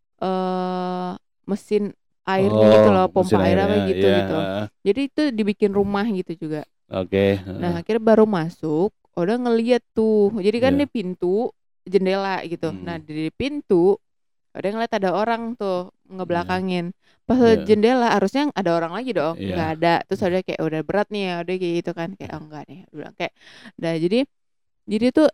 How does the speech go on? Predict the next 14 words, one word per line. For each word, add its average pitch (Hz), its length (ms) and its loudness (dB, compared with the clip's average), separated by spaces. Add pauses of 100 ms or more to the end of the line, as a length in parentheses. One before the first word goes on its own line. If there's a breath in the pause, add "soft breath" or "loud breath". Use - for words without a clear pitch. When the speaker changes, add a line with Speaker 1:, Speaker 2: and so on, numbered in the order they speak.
(160)
Speaker 1:
ada 247 240 0
loh 247 120 2
sisi 208 260 -4
di 214 100 0
mana 190 240 -2
kayak - 160 -4 (280)
semakin 202 400 -2 (100)
gua 185 200 8
pengen 185 460 -2
lihat, 220 320 0 (320)
semakin 196 460 0
Speaker 2:
Iya. 254 100 -4
Speaker 1:
nggak 202 160 2 (100)
ada. 190 160 4